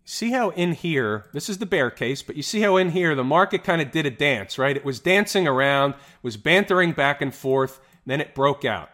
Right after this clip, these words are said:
okay? We did the same thing here. So here's a breakout area. We came back down to test that breakout area today, okay? Depending on where you draw the line, it's subjective on where the breakdown area is, but the concept is the same.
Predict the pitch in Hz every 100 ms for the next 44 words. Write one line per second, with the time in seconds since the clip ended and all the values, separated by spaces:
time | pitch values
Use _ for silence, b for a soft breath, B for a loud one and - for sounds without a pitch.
0 | - 107 127 123 127 180 185 220 208 208
1 | 190 175 139 90 - 127 117 b b b
2 | 143 180 196 175 190 190 185 185 190 190
3 | 196 190 143 - 165 156 151 151 151 151
4 | 147 131 160 135 - 131 - 131 127 127
5 | 123 123 120 120 113 B B - 113 85
6 | - _ 110 123 117 - b b _ 123
7 | - 160 160 143 113 113 160 160 143 151
8 | 147 131 139 143 139 139 B B 139 -
9 | 139 104 139 139 - 127 117 117 104 147
10 | 139 131 127 123 - 113 117 113 110 110
11 | 196 160 135 B B 160 160 156 - 185
12 | 185 202 - 143 - 139 127 120 - 160
13 | 117